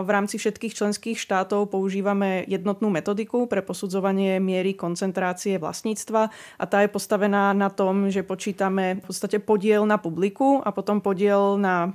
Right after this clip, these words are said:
príjmoch z reklamy u štyroch, e, najväčších, e, firiem, e, v danom mediálnom segmente, takže zvlášť sa počítajú printy,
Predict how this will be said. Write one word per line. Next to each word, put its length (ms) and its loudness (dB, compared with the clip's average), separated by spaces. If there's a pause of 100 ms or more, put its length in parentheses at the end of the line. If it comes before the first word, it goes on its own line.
príjmoch 320 2
z 160 -4
reklamy 400 2 (260)
u 100 0
štyroch, 580 2
e, 160 4
najväčších, 800 0 (100)
e, 160 -2
firiem, 480 0
e, 40 -4 (160)
v 60 -2
danom 720 0
mediálnom 480 0
segmente, 720 0
takže 340 -4
zvlášť 260 -2
sa 80 -4
počítajú 480 -4
printy, 520 0